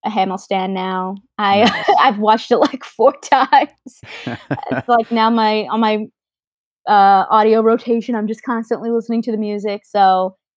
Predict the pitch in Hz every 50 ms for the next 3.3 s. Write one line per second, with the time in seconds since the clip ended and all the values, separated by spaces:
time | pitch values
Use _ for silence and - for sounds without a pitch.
0 | _ - 208 214 - - - 208 - - 202 196 - - 196 196 190 196 196 190
1 | 190 185 196 202 - 208 - - 208 208 196 208 196 196 202 196 - - 196 196
2 | 190 190 185 185 185 196 202 _ _ - 214 208 202 196 196 196 196 196 202 196
3 | 196 196 202 208 214